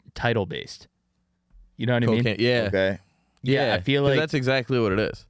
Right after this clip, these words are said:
Speaker 1: Yeah.
Speaker 2: Dude, that's why I wanna see, uh, the new Woody Harrelson movie. I think that's gonna be a classic.
Speaker 3: What's that one?
Speaker 2: It bombed in theaters, but I think it's a classic.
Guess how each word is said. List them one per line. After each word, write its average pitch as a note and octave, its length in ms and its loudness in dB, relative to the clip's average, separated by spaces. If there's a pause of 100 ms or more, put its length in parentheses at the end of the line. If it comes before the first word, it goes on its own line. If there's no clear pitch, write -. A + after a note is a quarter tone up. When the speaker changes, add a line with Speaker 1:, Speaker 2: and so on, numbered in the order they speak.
Speaker 1:
Yeah. A2 260 -2 (140)
Speaker 2:
Dude, D3+ 140 2
that's D3 200 0
why E3+ 140 2
I D3 40 2
wanna C#3+ 220 0
see, A#2+ 300 -2
uh, G2+ 200 2
the F#2 140 -4
new G#2 160 0
Woody G2 280 0
Harrelson F#2+ 420 0
movie. - 340 -8 (100)
I A2 120 -2
think A2+ 200 -2
that's A2 200 -2
gonna F#2 140 -4
be F2 100 0
a - 40 -2
classic. F#2 240 0
Speaker 3:
What's A2+ 80 -4
that A#2 260 2
one? D#2+ 160 -6 (180)
Speaker 2:
It G#2+ 180 0
bombed C3 320 0
in A2 140 0
theaters, F#2 500 -2 (300)
but F2+ 160 2
I F2+ 80 0
think A2 200 -2
it's F#2+ 100 -6
a F2 40 -8
classic. F2 440 -4